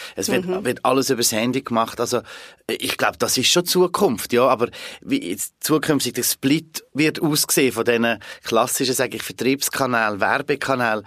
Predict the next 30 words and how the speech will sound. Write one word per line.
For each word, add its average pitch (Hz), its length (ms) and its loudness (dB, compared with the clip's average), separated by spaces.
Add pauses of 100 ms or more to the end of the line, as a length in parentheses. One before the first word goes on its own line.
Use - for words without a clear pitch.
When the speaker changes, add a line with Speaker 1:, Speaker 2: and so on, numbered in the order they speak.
(340)
Speaker 1:
äh, - 100 -10
kann 120 220 0
ich 110 100 -2
jetzt - 440 -2 (120)
Stand 113 260 0
heute 117 260 -2 (260)
nicht, 120 280 0
äh, 127 340 4 (200)
beurteilen. 120 560 2
Ich - 80 -6
glaube, 110 240 2
einfach 120 200 0
immer 127 220 0 (480)
Augen, 139 380 4
Ohren 139 300 6
offen 139 500 2
haben 143 300 4
und 127 340 0 (100)
mit 120 180 -2
dem 117 100 -4
Trend 117 320 0
mitgehen. 135 320 2
Speaker 2:
Ich - 120 -2
glaube 185 260 4
auch, 175 40 0
die - 100 -8
Ferien 277 400 4
werden 247 400 4
ja 220 340 4
nach 214 380 2